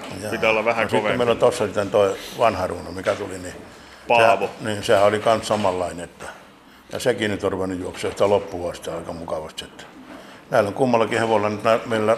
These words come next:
Speaker 1: ravihevot, niin viimeiset taas kolmosia meillä. Ja nää oli kovissa lähtöissä. Tuo oli semmoista lähtö-, lähdöstä mukana tuo ruuna, että siinä on seiskavitos hevosia oli
Speaker 2: Samassa
Speaker 1: mukana
Speaker 2: lähdössä.
Speaker 1: samassa lähdössä.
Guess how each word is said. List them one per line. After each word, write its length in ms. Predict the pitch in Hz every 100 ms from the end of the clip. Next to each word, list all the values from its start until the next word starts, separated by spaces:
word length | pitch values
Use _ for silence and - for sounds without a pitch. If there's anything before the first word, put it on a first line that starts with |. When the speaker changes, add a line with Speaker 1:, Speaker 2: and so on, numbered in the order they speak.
| 120
Speaker 1:
ravihevot, 420 | 113 101 98 92
niin 60 | 107
viimeiset 320 | 107 95 98
taas 140 | 98 87
kolmosia 540 | - 92 85 78 90 - -
meillä. 240 | - - -
Ja 60 | - - - - - - - - - -
nää 100 | 104
oli 100 | 104
kovissa 420 | 120 110 107 98
lähtöissä. 400 | 101 90 90 90
Tuo 200 | 107 104
oli 140 | 104
semmoista 360 | 104 110 98 101
lähtö-, 260 | 101 - - 110
lähdöstä 300 | 101 98 107
mukana 300 | 104 101 90
tuo 160 | 98
ruuna, 300 | 98 101 90
että 240 | 87 - 95 - - - -
siinä 160 | - 110
on 60 | 104
seiskavitos 640 | 120 107 107 95 90 -
hevosia 400 | 90 90 - 87
oli 120 | 85 85 - - - - -
Speaker 2:
Samassa 360 | - 98 92 117
Speaker 1:
mukana 220 | 101 95
Speaker 2:
lähdössä. 240 | 92 85
Speaker 1:
samassa 420 | - 95 90 92 85
lähdössä. 380 | 82 - -